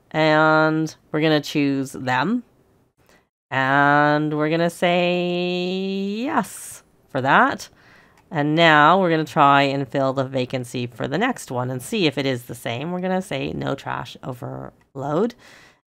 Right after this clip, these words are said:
And this rent can't be as high, so we're gonna do two two five.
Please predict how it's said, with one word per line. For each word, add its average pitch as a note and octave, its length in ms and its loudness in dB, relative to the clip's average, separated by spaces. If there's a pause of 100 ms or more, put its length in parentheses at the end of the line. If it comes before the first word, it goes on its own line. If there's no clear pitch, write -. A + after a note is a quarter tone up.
(120)
And C3+ 800 0 (440)
this E3+ 240 0
rent C3 220 0
can't B2 260 -8
be C3 160 -2
as B2 160 -4
high, B2 240 -2
so B2+ 160 -8
we're F#3+ 200 -2
gonna G3+ 180 -2
do D#3 260 0
two C#3 300 -4
two C3+ 240 -8
five. C3+ 540 -2